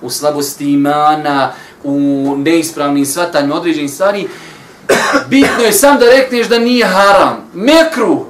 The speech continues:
ma mekruh je to, ko da je potvrđeni sunnet. U osnovi mekruh u islamu u većini slučajeva to su stvari koji su zabranjene vjerom,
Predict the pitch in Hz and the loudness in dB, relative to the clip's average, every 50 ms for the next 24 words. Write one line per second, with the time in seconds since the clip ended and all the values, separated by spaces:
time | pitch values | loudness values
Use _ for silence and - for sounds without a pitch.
0 | - - - - 143 143 151 170 190 233 262 269 - - - 226 220 214 196 190 | -16 -18 -10 -6 -6 -4 -4 -2 0 2 2 2 0 -2 -4 -4 -4 -2 -2 -2
1 | 190 196 196 190 180 - - 214 214 208 - 240 254 240 226 214 - 208 214 214 | -2 0 0 0 0 0 0 0 0 0 0 -2 0 2 2 2 2 2 0 0
2 | 202 180 156 156 165 156 143 135 - - 147 139 131 120 - - - - - - | 0 -4 -4 -4 -4 -4 -4 -6 -6 -6 -8 -8 -8 -10 -12 -14 -18 -20 -20 -20
3 | - - - 175 - - - - - - - - - - - - - - - - | -20 -18 -16 -16 -16 -18 -20 -20 -20 -20 -20 -20 -20 -20 -20 -20 -18 -16 -16 -16
4 | - - - - - - - 123 147 214 262 254 - - 233 214 185 175 156 160 | -16 -16 -18 -18 -18 -14 -6 -2 0 2 2 0 0 -4 -6 -6 -4 -4 -4 -2
5 | 190 220 220 - - 196 190 160 151 135 - 143 143 143 143 - 165 175 196 202 | -2 -4 -4 -6 -8 -6 -6 -6 -6 -6 -4 -4 -4 -2 -4 -2 -2 0 0 0
6 | 185 156 147 139 - - 220 226 202 - 220 226 214 - 220 214 214 196 - 208 | -2 -2 -4 -4 -4 -6 -8 -8 -8 -8 -10 -10 -8 -8 -6 -4 -4 -6 -6 -6
7 | 190 - - 170 - - - 226 240 240 226 208 - - - - - - - 214 | -8 -8 -8 -10 -12 -10 -6 -4 -4 -4 -4 -8 -10 -16 -20 -20 -20 -12 -6 -4
8 | 214 202 208 220 220 175 170 262 302 - 302 285 262 240 220 214 202 185 202 196 | -4 -4 -4 -4 -4 0 0 2 2 2 2 2 2 2 0 -2 -2 -2 0 0
9 | 160 143 123 117 | 0 0 -2 -4